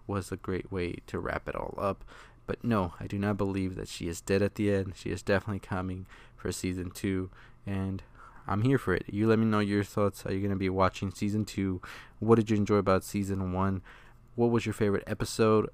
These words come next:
Please comment below and let me know. And what do you think about the ending as well? Let me know. Satisfied or not?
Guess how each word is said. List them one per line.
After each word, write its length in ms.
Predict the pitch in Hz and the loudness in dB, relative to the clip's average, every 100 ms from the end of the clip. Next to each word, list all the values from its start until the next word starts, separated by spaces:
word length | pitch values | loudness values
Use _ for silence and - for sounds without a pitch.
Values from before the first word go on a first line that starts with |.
| - | -12
Please 360 | - 107 104 - | -6 -2 -2 -4
comment 300 | - 95 92 | -4 -4 -2
below 220 | 101 104 | 0 0
and 80 | 101 | 0
let 120 | 90 | -2
me 80 | 92 | -2
know. 360 | 98 117 123 - - | 2 4 2 -2 -4
And 300 | 113 117 110 - - | 0 2 0 -6 -2
what 100 | 110 | 2
do 60 | |
you 100 | 117 | 2
think 220 | 113 117 110 | 2 0 0
about 260 | 98 95 | 0 0
the 140 | - 65 | -4 -10
ending 280 | 65 - - | -12 -14 -12
as 200 | - 85 | -10 -6
well? 240 | 76 67 - - | -4 -4 -8 -10
Let 100 | 95 | -4
me 80 | 101 | -2
know. 240 | 98 85 - - | -2 -4 -10 -4
Satisfied 520 | - 120 135 - 117 | 4 6 6 6 4
or 60 | 101 | 6
not? 320 | 107 117 | 6 6